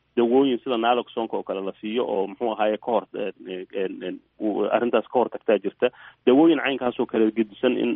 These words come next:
in, in, in, in wax, in, in soo saarkooda, een, laga shaqeeyo oo la, la keeno suuqa la soo geliyo, een, in muxuu ahaayey, een, een, een, een, baxsi cilmi ama, ama, ama, ama muxuu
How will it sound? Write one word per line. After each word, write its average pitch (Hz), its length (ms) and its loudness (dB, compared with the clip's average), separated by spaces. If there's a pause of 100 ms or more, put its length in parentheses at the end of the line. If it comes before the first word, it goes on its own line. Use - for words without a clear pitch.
in, 123 200 0
in, 120 140 0 (640)
in, 117 240 4
in 127 160 4
wax, 110 120 2 (120)
in, 120 160 -2
in 117 80 -4
soo 113 180 -4
saarkooda, 107 680 4
een, 101 280 0
laga 107 160 4
shaqeeyo 104 380 2
oo 101 140 4
la, 98 180 0
la 101 100 0
keeno 104 260 0
suuqa 120 280 0
la 101 60 2
soo 110 180 4
geliyo, 110 320 4 (520)
een, 113 360 2
in 160 240 2
muxuu 135 240 -2
ahaayey, 120 560 2
een, 107 280 0
een, 101 220 -4
een, 101 260 0
een, 98 300 -2
baxsi - 360 -2
cilmi 120 240 0
ama, 104 260 0 (140)
ama, 110 140 -2 (100)
ama, 107 180 -4
ama 104 180 -6
muxuu 104 260 -2